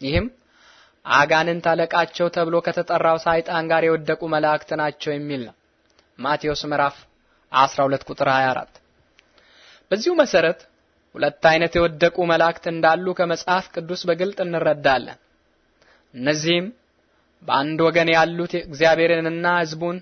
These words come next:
እስከተወሰነ ደረጃ ለመቃወም ነጻነት ያላቸው ሲሆኑ፣ ሌሎቹ ደግሞ በእስር ያሉ ናቸው። ሁለተኛ ጴጥሮስ ምዕራፍ ሁለት ቁጥር አራት፣ ይሁዳ ቁጥር ስድስት። ምንም እንኳ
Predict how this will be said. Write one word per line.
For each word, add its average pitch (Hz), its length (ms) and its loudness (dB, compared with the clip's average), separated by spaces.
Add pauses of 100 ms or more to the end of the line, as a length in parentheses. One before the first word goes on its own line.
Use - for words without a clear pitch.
(1200)
እስከተወሰነ 170 840 -2
ደረጃ 165 320 2 (100)
ለመቃወም 165 640 2
ነጻነት 165 500 -2
ያላቸው 151 460 2
ሲሆኑ፣ 220 340 0 (800)
ሌሎቹ 147 280 0 (100)
ደግሞ 165 340 2
በእስር 165 400 2
ያሉ 160 320 2
ናቸው። - 380 -4 (600)
ሁለተኛ 156 540 -2
ጴጥሮስ 156 380 -4 (180)
ምዕራፍ - 300 0
ሁለት 147 220 -2
ቁጥር 151 240 -2
አራት፣ 156 280 2 (480)
ይሁዳ 151 240 -2 (360)
ቁጥር - 240 -4
ስድስት። 139 440 -6 (1600)
ምንም 330 280 2
እንኳ 240 240 2